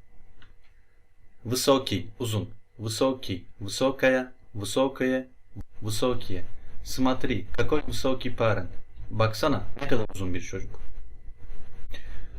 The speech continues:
Evet, Rusça'da en çok kullanılan, e, yirmi tane sıfatı cinseline göre çekimledim, örneklendirdim cümlelerle. E, bu serinin devamını da getireceğim. Yirmişerli, on beşerli şekilde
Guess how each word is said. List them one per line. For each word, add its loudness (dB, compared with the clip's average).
Evet, 2
Rusça'da 2
en 2
çok 0
kullanılan, 4
e, 4
yirmi 4
tane 4
sıfatı 4
cinseline 2
göre 2
çekimledim, 4
örneklendirdim -2
cümlelerle. 0
E, 0
bu -2
serinin 4
devamını 4
da 2
getireceğim. -2
Yirmişerli, 0
on 0
beşerli -2
şekilde -2